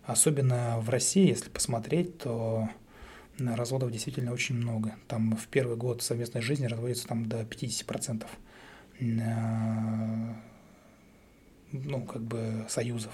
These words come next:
скажем так. Э, брак теперь уже это такое, знаете, что-то приходящее, уходящее, отношение именно такое. Не как раньше, там, один раз и на всю жизнь.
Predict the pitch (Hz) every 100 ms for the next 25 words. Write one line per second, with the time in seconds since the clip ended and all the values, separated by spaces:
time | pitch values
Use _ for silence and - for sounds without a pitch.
0 | - - 117 110 113 - - - - -
1 | - - - - - - 127 117 113 110
2 | 113 131 151 151 139 131 - - 143 135
3 | 120 127 123 117 - - 135 120 113 113
4 | 135 131 - 113 - - 127 - 120 117
5 | 113 - - 127 - 139 143 139 - 120
6 | 139 131 131 - - 113 113 110 123 -
7 | 135 123 120 117 113 113 131 117 110 -
8 | - - - 131 131 190 - 127 117 -
9 | - - 110 110 - - - 123 127 143
10 | 147 - 113 - 123 113 113 110